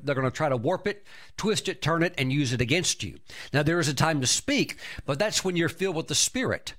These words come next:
And it's the right atmosphere, right place. Hallelujah. I think there's a lot of these talk shows that a lot of pe-, a, a lot of Christian ministers, they need to stop going to them.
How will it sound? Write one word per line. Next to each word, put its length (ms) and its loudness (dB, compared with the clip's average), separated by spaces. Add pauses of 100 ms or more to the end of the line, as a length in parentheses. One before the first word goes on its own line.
(440)
And 160 2
it's 140 0
the 140 0
right 300 0
atmosphere, 640 0
right 260 0
place. 640 0 (800)
Hallelujah. 840 2 (320)
I 100 4
think 240 0
there's 180 0
a 60 4
lot 220 4
of 120 0
these 200 -2
talk 320 -2
shows 640 -4 (480)
that 340 2
a 120 0
lot 280 2
of 140 -4
pe-, 160 -2
a, 120 0
a 160 0
lot 200 4
of 80 -2
Christian 360 -2
ministers, 400 -2
they 140 2
need 140 0
to 100 0
stop 280 0
going 280 0
to 120 0
them. 340 -2